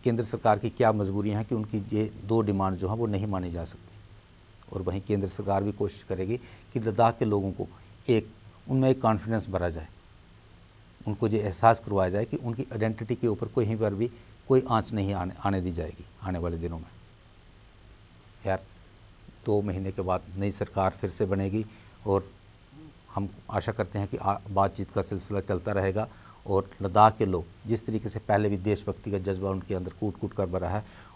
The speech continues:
और वो लोग देशभक्ति के लिए, देश के लिए अपना सब कुछ निछावर कर सकते हैं।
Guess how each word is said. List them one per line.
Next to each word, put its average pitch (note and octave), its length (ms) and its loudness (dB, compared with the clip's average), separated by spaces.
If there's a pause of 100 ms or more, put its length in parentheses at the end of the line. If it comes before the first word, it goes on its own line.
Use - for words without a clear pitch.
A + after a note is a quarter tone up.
और G#2+ 120 4
वो G2 140 2
लोग F#2 220 2 (600)
देशभक्ति G#2+ 560 2
के F#2+ 120 0
लिए, F2+ 260 -2 (360)
देश G#2 260 4
के G2+ 140 2
लिए F2+ 260 -2 (240)
अपना G2+ 200 -4
सब F#2+ 240 0
कुछ G2+ 160 -2
निछावर F2+ 340 0
कर F2 140 -6
सकते - 320 -14
हैं। E2 140 -16